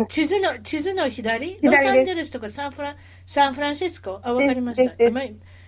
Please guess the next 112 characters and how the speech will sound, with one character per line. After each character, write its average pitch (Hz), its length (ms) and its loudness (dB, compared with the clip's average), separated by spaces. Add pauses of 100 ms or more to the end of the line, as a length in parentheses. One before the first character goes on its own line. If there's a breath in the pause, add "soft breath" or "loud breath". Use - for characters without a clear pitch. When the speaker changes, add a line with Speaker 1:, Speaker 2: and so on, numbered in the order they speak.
(200 soft breath)
Speaker 1:
ひ-、 - 360 -14
え、 247 120 -6
そ 285 180 -2
う - 20 -4
で 202 80 -8
し - 100 -8
ょ。 - 20 -16
東 349 360 -2
海 403 160 -4
岸 240 80 -6
右 214 260 -6
で 208 100 -8
す - 120 -10
か - 80 -14
ら 165 40 -16
ね。 220 120 -12
今、 202 160 -12
グ 240 100 -10
ラ 277 100 -8
ン - 40 -10
ド 294 60 -10
サ 302 160 -6
ー - 40 -14
ク - 80 -16
ル 175 40 -12
っ - 20 -12
て 170 80 -16
言 180 60 -10
わ 175 40 -8
れ 165 60 -10
て、 165 80 -18
こ - 100 -20
れ 233 80 -16
ひ - 80 -16
ょ 320 40 -12
っ - 20 -20
と 262 120 -14
し - 80 -8
た 170 100 -12
ら 160 120 -18 (100)
西、 208 280 -8
は 190 160 -14
い、 165 40 -14
は 143 100 -14
い、 247 100 2
Speaker 2:
西、 277 180 4
Speaker 1:
わ 311 80 8
か 285 80 0
り 247 80 2
ま 262 80 6
し - 80 0
た。 311 60 2
Speaker 2:
西 311 40 0
海 349 240 4
岸 - 40 -14
で 214 80 0
す。 175 80 -4
Speaker 1:
バ 381 180 4
ン 381 80 -4
ク 392 120 0
ー 403 100 2
バ 359 80 2
ー 320 120 0
か 349 120 0
ら、 285 280 0
バ 294 140 -2
ン 359 320 -6
ク 349 120 -12
ー 330 40 -12
バ 294 120 -8
ー 262 60 -10
か 320 120 -12
ら 285 120 -8
降 214 80 -10
り 220 120 -12
て 240 120 -14
き - 100 -20
た 269 140 -10
ら、 330 240 -8
ワ 185 160 -14
シ 185 200 -10
ン 175 100 -20
ト 165 180 -20
ン 165 160 -20
の 190 280 -16
シ - 200 -12
ア 180 80 -16
ト 170 120 -18
ル 160 120 -18
が 160 120 -20
あ 170 40 -18
り、 175 160 -20
オ 170 80 -20
レ 170 140 -18
ゴ 160 160 -20
ン 160 80 -20
が 160 100 -20
あ 160 60 -20
り、 160 140 -20
サ 180 240 -16
ン - 20 -20
フ 175 140 -20
ラ 226 60 -12
ン 220 40 -10
シ 220 160 -12
ス - 140 -18
コ 165 100 -20
が 156 160 -20
あ 151 80 -20
り、 156 160 -20
Speaker 2:
う - 20 -20
ん。 - 40 -20